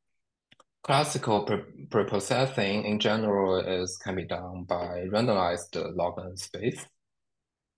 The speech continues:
And also the quantum circuit implementation can be done in log space. Uh, however, for some specific functions, such as the sine function, actually,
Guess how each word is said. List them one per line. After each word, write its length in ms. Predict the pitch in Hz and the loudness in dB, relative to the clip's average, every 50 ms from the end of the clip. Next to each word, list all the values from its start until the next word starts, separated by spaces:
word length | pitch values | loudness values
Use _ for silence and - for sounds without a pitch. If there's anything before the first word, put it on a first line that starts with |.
| _ _ _ _ _ - | _ _ _ _ _ -6
And 300 | - 92 90 90 90 90 | -4 -2 0 0 0 0
also 400 | 78 90 98 98 - - 95 92 | 2 2 2 4 4 2 2 2
the 100 | 90 87 | 2 2
quantum 240 | - 104 98 98 95 | 0 0 0 0 0
circuit 300 | - - 139 - 117 104 | 0 -2 -2 -2 -2 -2
implementation 800 | 98 95 - 104 95 90 90 95 - 107 107 107 - 101 92 92 | -2 -4 -4 -4 -4 -6 -6 -6 -4 -4 -2 -2 -2 -4 -4 -4
can 160 | - 92 90 | -6 -6 -8
be 100 | 82 85 | -8 -8
done 300 | - 90 85 87 87 87 | -8 -8 -8 -8 -10 -12
in 120 | 87 90 | -12 -10
log 220 | 90 92 90 - - | -10 -10 -10 -10 -10
space. 480 | - - 92 104 147 170 - - - - _ - - - - - _ | -12 -10 -8 -6 -6 -6 -6 -8 -12 -14 _ -20 -20 -20 -20 -18 _
Uh, 180 | - 95 95 98 | -4 0 0 0
however, 320 | 98 101 98 110 110 104 | 2 2 2 4 4 4
for 320 | 104 - - 98 92 95 98 | 2 2 2 2 2 2 0
some 240 | - - 92 - - | -2 -4 -6 -6 -6
specific 680 | - - 95 95 - - 190 190 - 139 123 - - - | -6 -4 -4 -4 -2 -2 -2 0 0 -2 -4 -4 -6 -6
functions, 720 | - 117 101 - - - - 156 180 208 208 196 - - | -4 -4 -4 -4 -6 -6 -4 -2 0 0 0 0 -2 -6
such 160 | - 104 - | -8 -4 -4
as 200 | 98 87 92 - | -4 -6 -6 -10
the 140 | - 90 95 | -12 -12 -6
sine 300 | - - 117 135 139 139 | -2 0 2 2 2 0
function, 380 | 139 117 - - - 104 104 - | 0 -4 -4 -6 -6 -6 -6 -4
actually, 520 | - 95 - - - 95 95 92 92 92 | -6 -8 -8 -8 -4 -2 0 0 0 -2